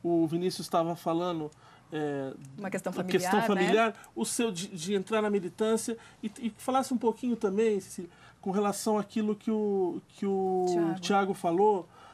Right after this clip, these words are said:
Speaker 1: do, do cordial, do brasileiro ser, ser conhecido como uma coisa cordial, de ser, de ser um pluralista, e como é que isso é na prática?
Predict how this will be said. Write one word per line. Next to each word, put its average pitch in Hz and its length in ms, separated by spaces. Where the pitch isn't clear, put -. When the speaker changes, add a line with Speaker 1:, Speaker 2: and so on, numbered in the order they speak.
Speaker 1:
do, 185 580
do 196 180
cordial, 190 540
do 170 80
brasileiro 185 480
ser, 180 340
ser - 140
conhecido 175 480
como 170 160
uma 165 160
coisa 156 280
cordial, 170 760
de 156 120
ser, 156 220
de 156 120
ser - 180
um 170 80
pluralista, 170 680
e 220 40
como 262 200
é 277 40
que 269 140
isso 233 460
é 202 140
na 202 140
prática? 143 640